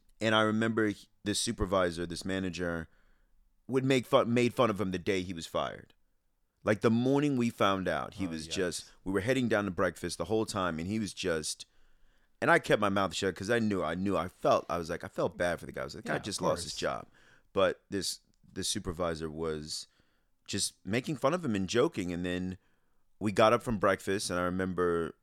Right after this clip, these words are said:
Speaker 1: uh, Gigi was like, "Hey, can I, can I see you in the office?" And we were all teasing the guy. We're like, "Oh, yeah, yeah, yeah, go to the office." And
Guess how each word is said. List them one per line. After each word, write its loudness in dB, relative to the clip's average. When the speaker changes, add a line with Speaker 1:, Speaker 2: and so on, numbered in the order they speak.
Speaker 1:
uh, 0
Gigi -6
was -6
like, -2
"Hey, 2
can -6
I, -2
can -2
I 0
see 0
you 2
in 0
the 2
office?" 2
And -4
we 2
were 2
all 2
teasing -4
the -6
guy. -2
We're -4
like, -4
"Oh, -10
yeah, -8
yeah, -8
yeah, -8
go -14
to -14
the -12
office." -10
And -2